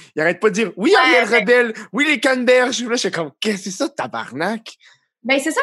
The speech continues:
Speaker 2: l'affaire. La gang de trente-trois mags me faisait tout le temps faire des affaires niaiseux, mais tu sais,
Speaker 1: Mhm.
Speaker 2: tu peux pas comme, tu t'attends pas
Speaker 1: Ouais.
Speaker 2: à d'autres choses de eux, là.
Speaker 1: Mhm.
Speaker 2: <laughs> Ça, c'est tout à fait en thème.
Speaker 1: Mhm.
Speaker 2: Mais c'était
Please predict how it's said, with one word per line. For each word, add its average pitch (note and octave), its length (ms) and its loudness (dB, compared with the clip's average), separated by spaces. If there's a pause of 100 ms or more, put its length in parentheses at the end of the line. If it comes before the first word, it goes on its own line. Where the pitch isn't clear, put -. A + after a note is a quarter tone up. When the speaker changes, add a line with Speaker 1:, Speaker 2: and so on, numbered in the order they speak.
Speaker 2:
l'affaire. F4 320 2
La B3+ 100 2
gang D4 120 0 (140)
de - 40 0
trente-trois C#4+ 340 -2
mags F#4+ 160 -2
me D4+ 80 0
faisait C#4 240 -2
tout C#4+ 100 -8
le B3+ 60 -8
temps G#4+ 160 -2
faire C#4+ 140 0
des A#3+ 100 -2
affaires C#4+ 340 -2
niaiseux, A#3+ 920 0
mais F#3 180 -4
tu F3 140 -6
sais, E3 40 0
Speaker 1:
Mhm. G3+ 200 0 (360)
Speaker 2:
tu - 100 -20
peux A3 100 -10
pas C#4+ 140 -2
comme, B3 680 0
tu - 160 -20
t'attends G#3+ 320 0
pas A#3+ 60 2
Speaker 1:
Ouais. D#4 100 6
Speaker 2:
à C4+ 40 0
d'autres B3 320 -4
choses C#4 380 0
de G#3+ 100 0
eux, C#4+ 540 4
là. G#3+ 200 4
Speaker 1:
Mhm. F#3 40 -4
Speaker 2:
<laughs> A#4 560 0
Ça, D4 140 0
c'est A3+ 220 -4
tout B3+ 140 -10
à A#3+ 140 0
fait C4+ 120 -2
en A3+ 200 -2
thème. G3 420 -4 (200)
Speaker 1:
Mhm. F#3 180 -4
Speaker 2:
Mais F#3 80 -4
c'était - 140 -14